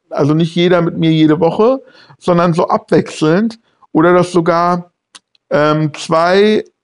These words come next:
oder drei der anderen zusammen einen Podcast mache und ich mal aussetze sozusagen. Also ich muss ja nicht in jeder Podcast-Folge mitreden. Also wenn das Ganze hier so eine Art Teamprojekt werden würde, dieser Bücher-Podcast,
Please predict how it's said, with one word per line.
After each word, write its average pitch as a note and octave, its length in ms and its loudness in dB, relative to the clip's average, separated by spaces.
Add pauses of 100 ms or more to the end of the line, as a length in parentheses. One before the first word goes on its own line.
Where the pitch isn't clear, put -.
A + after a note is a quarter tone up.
(200)
oder C3 280 0
drei D3+ 640 -2 (100)
der - 320 -4
anderen A3 560 2
zusammen F#3+ 400 -2
einen F#3 180 -2
Podcast F#3+ 500 -2
mache F3+ 200 0
und D#3+ 160 -2
ich - 260 -4
mal C#3+ 160 0
aussetze B2+ 640 -2
sozusagen. B2+ 520 -4
Also C3+ 140 -4
ich - 80 -20
muss D3+ 160 -4
ja D#3 80 0
nicht D#3 220 -6 (400)
in D#3 140 0
jeder F3+ 200 2
Podcast-Folge C#3 760 -4
mitreden. D3 420 -2
Also C#3+ 180 -2
wenn D3+ 140 0
das E3 180 -2
Ganze E3+ 320 -2
hier F3 160 2
so E3 100 0
eine E3 220 0
Art D#3 260 -2 (800)
Teamprojekt E3+ 760 0
werden C3+ 400 0
würde, A#2+ 400 0
dieser B2+ 260 -4
Bücher-Podcast, - 1160 -6